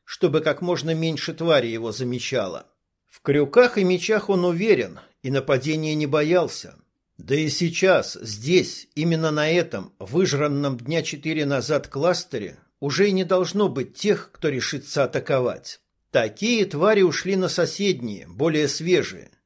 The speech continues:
где еще можно найти, чем на время утолить голод.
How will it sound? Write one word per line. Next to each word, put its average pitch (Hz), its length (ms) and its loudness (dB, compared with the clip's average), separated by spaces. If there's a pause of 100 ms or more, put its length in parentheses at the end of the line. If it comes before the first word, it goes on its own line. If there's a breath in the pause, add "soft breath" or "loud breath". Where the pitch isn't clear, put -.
где 131 240 -4
еще 151 260 -4
можно 147 340 -2
найти, 139 460 -2
чем 135 260 -4
на 123 100 -2
время 165 500 -2
утолить 127 520 -4
голод. 113 520 -2